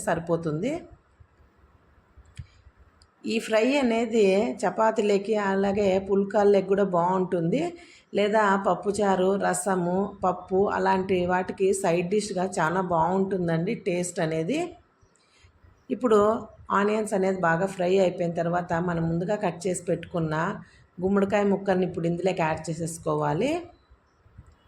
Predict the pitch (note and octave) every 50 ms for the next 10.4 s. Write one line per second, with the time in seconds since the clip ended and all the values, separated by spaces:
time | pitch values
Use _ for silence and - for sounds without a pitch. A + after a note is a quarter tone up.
0 | _ _ - - - - - - - A#3 A3+ A3 A#3+ G#3+ A3+ G3+ G3 A3 A3+ A3
1 | G#3 G3 F#3 F#3 F#3+ G3+ A#3 A#3 A#3 G#3 G3+ G#3 G#3+ G#3+ G#3 G#3+ G3+ G3 G3 F#3+
2 | F#3 F#3 F#3 A3 A3 - F#3 F3 F3 F#3+ G#3 G3+ F#3+ F3+ F3+ F3+ F3 G#3+ C4 D#4
3 | D#4+ - - - - - _ _ - G3 F#3+ F#3+ G3+ G3 A3 A3 G#3 F#3+ F#3 G3
4 | A3 G#3+ G3+ F#3 E3+ - - - G3+ G#3+ G#3+ G3+ F#3 G3 G3 F#3+ G3 G#3+ G#3+ G3
5 | E3+ G3 - G3 F3+ F3 G#3 C#4 E4 F4+ - - - _ - - - - - -
6 | - _ _ - - G#3 A3 G#3+ G#3 G#3 A3 A3+ A3 A3 G#3 G3+ G#3 G3 F#3+ G3
7 | G3 F#3+ - G3+ G3+ G3+ - G#3+ G#3 G#3 G3+ G3+ F3+ F3 E3+ E3+ E3+ - - F#3+
8 | G3 G3 - - F#3+ F3 F#3+ F#3+ F#3 G#3 G#3+ G3+ G3+ - G3 G3+ A3+ G#3 - A3+
9 | G3 - G#3+ F#3 F3 - - F3+ F3+ F3 F3+ - F#3 E3 E3+ F3+ F3+ G#3+ G3 G3
10 | G3 G3 F3+ E3+ E3 E3 E3